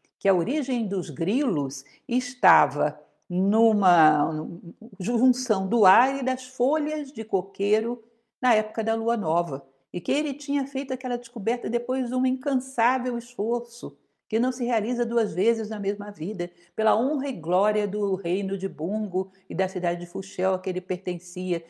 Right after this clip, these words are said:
e que agora o mundo inteiro era devedor daquela grande descoberta que ele tinha feito. E as pessoas ficavam todas, eh, eufóricas, "Viva, viva, viva Patimal!",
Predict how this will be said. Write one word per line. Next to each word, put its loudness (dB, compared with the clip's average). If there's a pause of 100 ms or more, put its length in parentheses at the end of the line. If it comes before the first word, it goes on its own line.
(160)
e -8
que -2
agora 2
o 0
mundo -2
inteiro 0
era 2
devedor 2 (220)
daquela 0
grande 2
descoberta -2
que -10
ele -10
tinha -12
feito. -12 (760)
E 6
as 4
pessoas -2
ficavam -2
todas, -4
eh, -2
eufóricas, 0
"Viva, -6
viva, -6
viva -8
Patimal!", -2